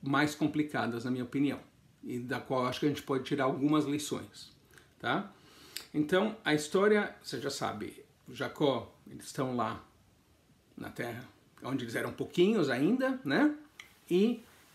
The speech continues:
e a filha dele, eh, logicamente era a única menina judia. Pen-, pensa nisso. Jacó teve quantos filhos? Você, todo mundo diria, "Ah, tem doze, porque tem doze tribos." Não.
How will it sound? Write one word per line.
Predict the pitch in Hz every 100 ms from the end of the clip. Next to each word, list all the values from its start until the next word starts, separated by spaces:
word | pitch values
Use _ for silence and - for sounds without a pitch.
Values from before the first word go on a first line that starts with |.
| -
e | 208 151 151
a | 143 135
filha | - 170 151
dele, | 139 139 127 120 110 - - - - - _ _ 117
eh, | 110 - - - -
logicamente | 143 139 151 151 151
era | 135
a | 131
única | 151 165 151 147
menina | 135 135 139 139 127
judia. | 131 120 147 214 208 -
Pen-, | 226 254
pensa | - 277 - 190
nisso. | 143 107 - 104 _ _ - - - - _ _
Jacó | - 151 - 226
teve | 233 226 202
quantos | - 262 226 -
filhos? | 170 151 202 269 - - _ -
Você, | 131 -
todo | 165 - 214 240
mundo | 208
diria, | 160 147 185
"Ah, |
tem | - 214
doze, | 175 185 196 151 120
porque | - 156
tem | 170
doze | 160 170 214
tribos." | 165 151 - - -
Não. | 240 113